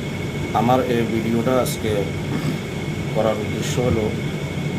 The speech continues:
যে প্রবাসী ভাইয়ের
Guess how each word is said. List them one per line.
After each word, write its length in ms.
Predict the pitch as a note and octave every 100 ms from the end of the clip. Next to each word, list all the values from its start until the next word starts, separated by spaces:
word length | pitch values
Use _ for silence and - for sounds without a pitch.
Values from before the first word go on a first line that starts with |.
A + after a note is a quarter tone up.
| - - - - - - - - - - - -
যে 340 | A2+ A2 G#2+ G#2 -
প্রবাসী 440 | B2 A#2 B2 - -
ভাইয়ের 320 | C#3 C#3